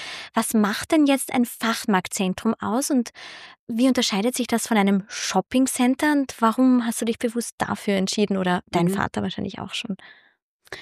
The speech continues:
Speaker 2: Ähm, also ein Fachmarktzentrum, wenn man es, äh, definieren will, ähm, und es gibt viele Definitionen für Fachmärkte, also es gibt nicht die Definition, aber es sind einfach, es sind Handelsstandorte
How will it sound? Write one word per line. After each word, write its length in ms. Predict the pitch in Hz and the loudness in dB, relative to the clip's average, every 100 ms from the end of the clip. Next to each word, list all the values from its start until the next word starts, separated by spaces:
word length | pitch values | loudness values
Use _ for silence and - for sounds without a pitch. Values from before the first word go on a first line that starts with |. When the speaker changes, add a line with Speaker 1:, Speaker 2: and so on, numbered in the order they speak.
| - - - - | -18 -20 -6 0
Speaker 2:
Ähm, 600 | 185 180 180 175 180 - | 2 2 2 2 0 0
also 160 | 214 | 0
ein 80 | 202 | 0
Fachmarktzentrum, 1120 | - 185 269 247 - 240 208 214 220 208 208 202 | 0 -2 0 0 0 0 2 0 -2 -2 -2 -2
wenn 160 | 185 180 | 0 0
man 140 | 180 | 0
es, 400 | 175 - - - _ 165 165 | -2 -6 -16 -18 _ -20 -12
äh, 80 | 180 - | -8 -6
definieren 600 | 170 180 185 226 247 226 | -4 -2 0 0 -2 0
will, 360 | 220 233 262 220 - - - - - - | 0 2 0 -2 -12 -20 -20 -20 -16 -2
ähm, 480 | 196 190 185 190 175 | 2 4 4 2 0
und 100 | 160 | -2
es 100 | - | -6
gibt 160 | 160 | -4
viele 220 | - 208 | 0 2
Definitionen 640 | 214 180 196 190 185 190 202 | 2 2 2 2 0 0 -2
für 120 | 180 | -2
Fachmärkte, 680 | 160 170 196 180 - - 175 | -2 0 2 2 0 -6 -4
also 160 | 160 | -4
es 80 | 151 | -6
gibt 160 | - - | -10 -8
nicht 200 | 151 - | -10 -8
die 80 | 185 | -6
Definition, 760 | 196 190 185 180 - 165 175 180 - - _ | -4 -2 -4 -4 -4 -4 -4 -6 -12 -20 _
aber 140 | - 185 | -2 -2
es 100 | - | 0
sind 100 | 180 | -2
einfach, 360 | 180 180 - - | -2 -4 -10 -12
es 100 | - | -10
sind 140 | 165 | -4
Handelsstandorte 1120 | 160 208 254 - 180 233 - 196 214 226 233 | 0 0 -2 0 0 0 2 2 2 2 2